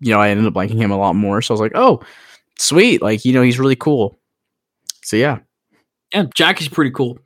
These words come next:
Speaker 1: Yeah,
Speaker 2: Yeah,
Speaker 1: dude.
Speaker 2: so you, you've only played up, really, you've played only up until the title screen, which
Speaker 1: Yeah.
Speaker 2: that, how long did that take you, by the way? I'm just curious. How long did that take you to get to that title screen?
Speaker 1: I think about five hours, but it's 'cause, like, I wasn't really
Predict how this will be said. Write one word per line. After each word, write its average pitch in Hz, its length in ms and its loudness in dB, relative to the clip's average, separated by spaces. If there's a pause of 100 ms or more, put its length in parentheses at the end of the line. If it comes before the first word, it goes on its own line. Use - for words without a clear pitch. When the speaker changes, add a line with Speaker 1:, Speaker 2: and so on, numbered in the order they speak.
(460)
Speaker 1:
Yeah, 131 100 2
Speaker 2:
Yeah, - 100 4
Speaker 1:
dude. 120 80 0
Speaker 2:
so 185 60 0
you, 226 180 2 (400)
you've 240 140 2
only 233 260 4
played 190 160 4
up, 170 240 2
really, 190 560 4
you've 143 460 -4
played 190 320 2
only 151 300 0
up 131 200 -2
until 123 260 -6
the 113 100 -8
title 80 380 -8
screen, - 300 -18 (240)
which 170 520 0 (280)
Speaker 1:
Yeah. 123 280 0
Speaker 2:
that, 220 140 4
how 233 160 4
long 311 100 4 (120)
did 226 120 -8
that 190 140 2
take 175 280 2
you, - 80 -12
by 113 60 -2
the 95 120 -4
way? - 220 -16
I'm 147 80 -4
just 143 140 -6
curious. - 300 -6
How 160 80 0
long 165 200 2
did 143 120 -2
that 123 140 -4
take 120 200 -4
you 113 60 -6
to 104 80 -8
get - 160 -10
to - 80 -20
that - 160 -10
title - 240 -6
screen? - 340 -12
Speaker 1:
I 139 80 0
think 208 180 4
about 208 220 2
five 127 240 4
hours, 113 300 4
but 123 100 0
it's 117 120 -2
'cause, 180 140 4
like, 170 120 4
I 139 60 6
wasn't 175 420 4
really 135 460 4